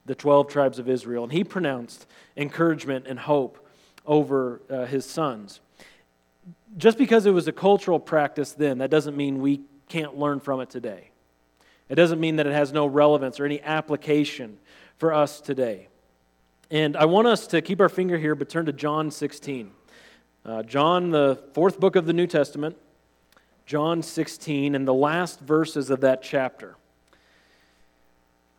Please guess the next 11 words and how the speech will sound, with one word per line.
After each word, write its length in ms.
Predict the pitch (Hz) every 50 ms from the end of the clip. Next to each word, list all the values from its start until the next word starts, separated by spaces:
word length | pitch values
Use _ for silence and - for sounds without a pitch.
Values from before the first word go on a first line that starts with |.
| _ _ _ _ _ _ _ _ _ _ -
We 100 | 139 151
want 220 | 156 185 233 233
to 80 | - 226
see 300 | - - 208 208 202 196
here 300 | 180 190 175 170 170 165
how 200 | 160 170 160 151
Jesus 680 | 147 127 - 160 190 233 262 220 185 147 123 - -
spoke 440 | - - - - 170 160 156 160 -
words 500 | 139 147 151 147 147 143 135 127 - -
of 220 | - 147 135 131
hope 420 | - - 147 135 117 104 - -